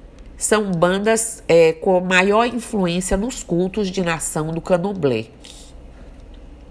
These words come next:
Alguns chamam, é, essa variação de um bandomblé. O autor, médium, sacerdote e presidente de federação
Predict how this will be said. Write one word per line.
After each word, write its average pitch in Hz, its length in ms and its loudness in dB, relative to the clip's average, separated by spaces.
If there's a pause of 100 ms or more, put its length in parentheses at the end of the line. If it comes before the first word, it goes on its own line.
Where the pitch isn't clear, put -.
(540)
Alguns 190 500 0
chamam, 175 540 -2 (600)
é, 156 720 2
essa 170 240 0
variação 170 720 0
de 170 180 -6
um 190 140 -2
bandomblé. 165 640 -2 (560)
O 190 100 4
autor, 214 640 4
médium, 156 580 0
sacerdote 156 840 0
e - 40 -10
presidente 151 800 -2
de 139 300 -2
federação 143 840 -2